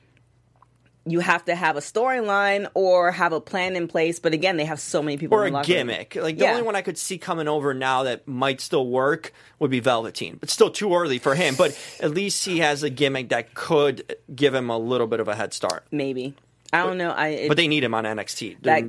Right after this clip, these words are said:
Speaker 1: that gimmick is, like, a fifty fifty. I don't know.
Speaker 2: Yeah? You
Speaker 1: I
Speaker 2: don't think
Speaker 1: don't
Speaker 2: you're sold on a main
Speaker 1: I like
Speaker 2: roster
Speaker 1: the
Speaker 2: for him?
Speaker 1: gimmick, but I don't know how it will transfer over to the main roster.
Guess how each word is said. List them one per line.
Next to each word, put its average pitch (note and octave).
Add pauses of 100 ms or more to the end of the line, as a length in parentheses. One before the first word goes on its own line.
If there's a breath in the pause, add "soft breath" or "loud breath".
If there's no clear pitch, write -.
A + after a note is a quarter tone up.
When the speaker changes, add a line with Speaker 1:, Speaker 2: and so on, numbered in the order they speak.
(140)
Speaker 1:
that D3+
gimmick E3+
is, D3+
like, C#3+
a C3
fifty C#3
fifty. C3
I C3
don't C#3+
know. C3+
Speaker 2:
Yeah? D#3+
You -
Speaker 1:
I F3
Speaker 2:
don't F#3
think F#3+
Speaker 1:
don't -
Speaker 2:
you're E3+
sold D#3+
on D3+
a D3
main C3+
Speaker 1:
I A#3
like D3
Speaker 2:
roster B3+
Speaker 1:
the C#4+
Speaker 2:
for G#3
him? -
Speaker 1:
gimmick, A3+
but F3
I F3
don't F3+
know E3
how D#3+
it D3+
will C3+
transfer -
over B2+
to -
the A#2
main A2+
roster. -